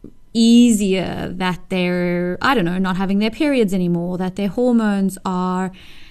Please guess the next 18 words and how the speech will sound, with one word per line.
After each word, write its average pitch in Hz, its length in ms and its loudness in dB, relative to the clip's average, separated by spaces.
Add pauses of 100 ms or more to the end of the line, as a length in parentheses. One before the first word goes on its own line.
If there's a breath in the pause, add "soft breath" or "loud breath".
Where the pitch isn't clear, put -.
(300 loud breath)
um, 180 500 0
perhaps 202 380 -4
a 202 40 0
little 220 420 2
bit 208 240 -2
more, 185 600 0
um, 175 600 -4 (460)
balanced, 202 720 2
or 175 300 -4
there's 180 300 -4
maybe 185 520 0
a - 40 -6
s-, - 240 -8
a - 40 -10
sense 190 420 -2
of, 175 100 -6
like, 175 360 -8 (300)
um, 180 520 -4